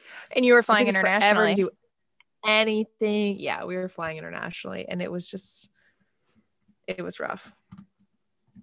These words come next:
Speaker 2: I
Speaker 1: Yeah.
Speaker 2: think maybe that's why I wasn't scared to fly alone for the first time, 'cause I had technically flown without family, but just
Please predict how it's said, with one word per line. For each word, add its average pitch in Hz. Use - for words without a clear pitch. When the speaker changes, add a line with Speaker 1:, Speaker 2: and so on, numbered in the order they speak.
Speaker 2:
I 285
Speaker 1:
Yeah. 311
Speaker 2:
think 427
maybe 370
that's 233
why 285
I 247
wasn't 233
scared 208
to 220
fly 196
alone 185
for 226
the 226
first 233
time, 254
'cause 220
I 214
had 220
technically 277
flown 214
without 196
family, 202
but 202
just 190